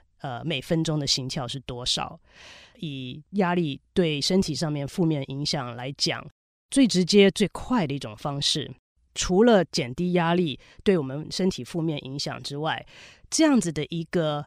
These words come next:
运动方式，其实在很多年的研究下来，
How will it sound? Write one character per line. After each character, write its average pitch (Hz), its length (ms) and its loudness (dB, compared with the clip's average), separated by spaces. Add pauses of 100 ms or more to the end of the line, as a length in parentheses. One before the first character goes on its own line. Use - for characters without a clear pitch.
(140)
运 170 240 4
动 151 300 0
方 202 280 -2
式， - 380 -2 (300)
其 196 180 2
实 185 160 2
在 185 220 4
很 151 200 -4
多 180 200 4
年 147 160 2
的 147 100 -2
研 143 220 -4
究 165 280 2
下 147 280 0
来， 120 280 -6